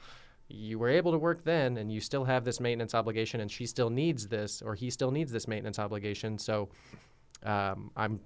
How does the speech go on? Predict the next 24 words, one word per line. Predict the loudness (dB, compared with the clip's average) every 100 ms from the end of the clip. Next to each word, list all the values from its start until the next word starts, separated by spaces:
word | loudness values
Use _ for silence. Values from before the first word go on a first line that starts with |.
| -4
going | -2 -2
to, | -2 -2 0
even | 0 0
if | -2 -2
you | 0 0 0 -4 -18 _ -8
lose | 2 4 6
that | 6
income | 6 4 4 2
because | 0 -2 -4
you've | -4
decided | -4 -2 0 -2
to |
stop | 0 2 4
working, | 2 2 0
I'm | -2
going | -2 -2
to |
impute | -4 -2 -2
that | -2 -4
income | -4 -4
right | -4 -2
back | -4 -4
to | -6
you. | -10